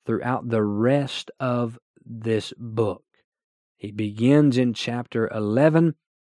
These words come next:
discussing the life of the church under the government of God.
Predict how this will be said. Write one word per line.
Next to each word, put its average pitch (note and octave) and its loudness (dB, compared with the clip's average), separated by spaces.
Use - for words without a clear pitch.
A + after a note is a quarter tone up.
discussing B2 -2
the A2 0
life B2 0
of G2+ -8
the G2 -20
church - -6
under B2 2
the A#2 2
government A2 0
of G2+ -8
God. G#2 -10